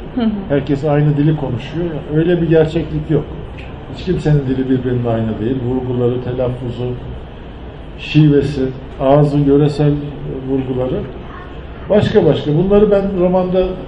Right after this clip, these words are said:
Speaker 2: hayatta gördüğüm gibi yazdığım için size de samimi geliyor. Aslında bu alıştığımız şey bu. Hayatın içinde alıştığımız bu. Romanda alışmadığımız, doğru. Ama hayatta alıştığımız.
Speaker 1: Peki senin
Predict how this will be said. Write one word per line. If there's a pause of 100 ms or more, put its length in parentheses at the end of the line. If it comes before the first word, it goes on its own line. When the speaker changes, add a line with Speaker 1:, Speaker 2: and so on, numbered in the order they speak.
(180)
Speaker 2:
hayatta
gördüğüm
gibi
yazdığım
için
size
de
samimi
geliyor. (840)
Aslında
bu
alıştığımız
şey
bu.
Hayatın
içinde
alıştığımız (120)
bu.
Romanda
alışmadığımız, (100)
doğru. (640)
Ama
hayatta
alıştığımız. (1000)
Speaker 1:
Peki
senin